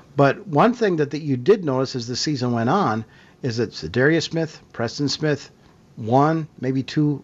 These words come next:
forced fumbles. They get to the quarterback, but they're not getting the ball out of their hand. Now, Mike Smith is the outside linebackers coach,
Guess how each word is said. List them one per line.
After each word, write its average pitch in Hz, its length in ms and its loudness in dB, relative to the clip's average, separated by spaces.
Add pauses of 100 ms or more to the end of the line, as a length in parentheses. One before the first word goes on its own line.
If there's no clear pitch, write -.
forced 143 420 0
fumbles. 165 500 -2
They 131 80 -2
get 202 220 2
to 180 80 -2
the 147 100 -2
quarterback, 156 600 -2 (400)
but 135 100 -4
they're 165 80 2
not 165 240 0
getting 143 220 -4
the 135 40 -2
ball 147 320 2
out 139 160 0
of 127 60 0
their 113 80 0
hand. 127 320 0
Now, 107 100 0
Mike 170 280 2
Smith 156 440 0 (440)
is 113 180 -2
the 131 120 4
outside 156 400 2
linebackers 131 580 0
coach, 85 360 -6